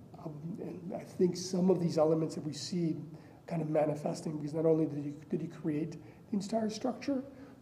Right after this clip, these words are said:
you go outside of these doors and you, and you see things, you see things that, that, that caught your attention, and then you somehow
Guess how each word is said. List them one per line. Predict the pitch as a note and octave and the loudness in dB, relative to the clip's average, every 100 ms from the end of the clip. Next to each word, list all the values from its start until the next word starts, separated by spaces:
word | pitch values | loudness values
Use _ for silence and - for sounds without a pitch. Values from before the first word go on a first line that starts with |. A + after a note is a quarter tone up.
| - | -2
you | |
go | F3 F3 E3 | 2 4 4
outside | D#3+ E3 E3+ D#3 | 2 -2 -4 -2
of | D3+ | -4
these | D3 - | -8 -8
doors | D#3 D3+ D#3 D#3 | -4 -2 0 -2
and | D3+ C#3+ | -2 -2
you, | D3+ F3 | -2 -2
and | D#3+ | -2
you | |
see | - - E3+ | -2 -2 0
things, | F3+ E3+ - - - - - | 2 0 -2 -12 -18 -18 -8
you | E3+ | -2
see | G#3 | 2
things | F#3+ F#3+ D#3+ | 4 4 2
that, | D#3 E3 D3+ D#3 | 0 -4 -10 -6
that, | E3+ - - - | -4 -4 -10 -10
that | - | -6
caught | - E3+ | -4 -2
your | E3 D#3 | -2 -2
attention, | - F3 F3 F3 D3 - - | -2 -2 -2 -6 -8 -12 -10
and | F3 | -6
then | D#3 | -4
you | D3+ | -4
somehow | - G3 E3+ | -6 -4 -2